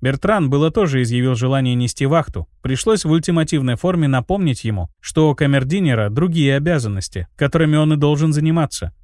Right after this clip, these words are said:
желательно выспавшимся и отдохнувшим. Были ещё Пьер и Жереми, но они новички, и доверия к ним мало, хотя они тоже по очереди сидели с нами у костра.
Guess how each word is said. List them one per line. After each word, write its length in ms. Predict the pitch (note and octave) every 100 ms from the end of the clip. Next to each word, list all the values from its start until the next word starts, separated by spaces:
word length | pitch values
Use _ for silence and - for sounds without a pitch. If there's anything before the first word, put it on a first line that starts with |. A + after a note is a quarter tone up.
| -
желательно 580 | B2 D3+ G#3 - E3 C#3
выспавшимся 640 | F3 - G3 - F#3+ -
и 140 | F3 G#3
отдохнувшим. 720 | E3+ A#2+ - A2 - G#2 F2+ _ _ -
Были 240 | C#3 C#3
ещё 220 | C3 C#3+
Пьер 320 | B2+ C#3 C#3
и 60 | C#3
Жереми, 500 | B2 C3+ E3+ F#3+ G2+ -
но 100 | A#2+
они 200 | E3+ A3
новички, 560 | G3+ F#3+ F#3 - G3 A#2
и 20 |
доверия 400 | G#2 C#3+ F#3 C#3+
к 80 | -
ним 120 | C#3+
мало, 360 | E3 D3 F#2+ F2 _
хотя 300 | - D#3 F3+
они 180 | F3+ F3
тоже 260 | F#3+ C#3 A#2+
по 80 | B2+
очереди 520 | E3 - C3+ A#2 A2+
сидели 420 | - B2+ E3 C3+
с 100 | -
нами 240 | B2 A#2+
у 80 | A2+
костра. 440 | A#2 A#2+ - G2